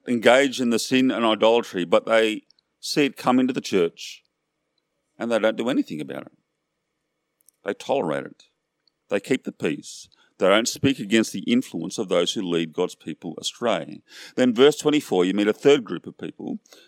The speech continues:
the rest, who don't accept,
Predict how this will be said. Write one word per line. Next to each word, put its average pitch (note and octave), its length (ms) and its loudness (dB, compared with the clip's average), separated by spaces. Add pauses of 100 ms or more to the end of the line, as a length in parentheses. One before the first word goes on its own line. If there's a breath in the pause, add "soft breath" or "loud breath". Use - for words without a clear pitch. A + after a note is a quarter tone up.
the A2 100 -2
rest, - 560 0 (880)
who B2 140 2
don't D3 200 6
accept, D#3 340 -2